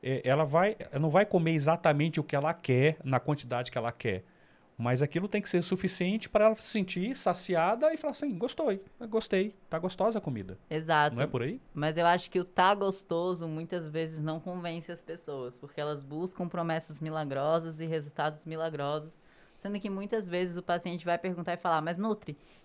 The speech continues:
Speaker 2: qual que eu escolho? Batata doce ou batata inglesa?" E muitas vezes a resposta que eu vou dar pro meu paciente é, "Qual que você gosta mais?"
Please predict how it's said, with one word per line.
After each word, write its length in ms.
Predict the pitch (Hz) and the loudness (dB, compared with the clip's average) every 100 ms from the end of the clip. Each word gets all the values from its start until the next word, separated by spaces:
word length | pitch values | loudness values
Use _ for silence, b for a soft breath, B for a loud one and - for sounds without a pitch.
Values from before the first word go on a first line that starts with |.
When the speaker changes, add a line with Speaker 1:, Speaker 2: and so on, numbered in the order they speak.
| - | 2
Speaker 2:
qual 160 | 214 | 2
que 80 | 214 | 4
eu 60 | 214 | -2
escolho? 560 | 208 - 170 139 127 135 | -2 2 2 2 -2 -8
Batata 460 | 139 156 165 165 | -2 0 0 -4
doce 540 | 156 165 202 202 - - | -4 0 0 -2 -12 -6
ou 80 | 175 | -2
batata 380 | 175 175 170 175 | 0 0 -2 -4
inglesa?" 500 | 175 175 139 127 - b b b - | -2 0 0 -4 -12 b b b -6
E 80 | |
muitas 320 | 208 233 240 208 | -2 -2 -2 -4
vezes 180 | 190 | -2
a 60 | 196 | -2
resposta 420 | 190 190 180 185 | -4 -4 -6 -6
que 80 | 190 | -6
eu 40 | |
vou 100 | 180 | -2
dar 80 | 175 | 0
pro 120 | 175 | -2
meu 60 | 165 | -4
paciente 400 | 170 165 160 165 | -4 -4 -8 -4
é, 80 | 147 | -4
"Qual 160 | 160 | -2
que 80 | 160 | -4
você 200 | 160 156 | -4 -2
gosta 240 | 139 139 131 | -2 -2 -4
mais?" 340 | 120 - | -6 -8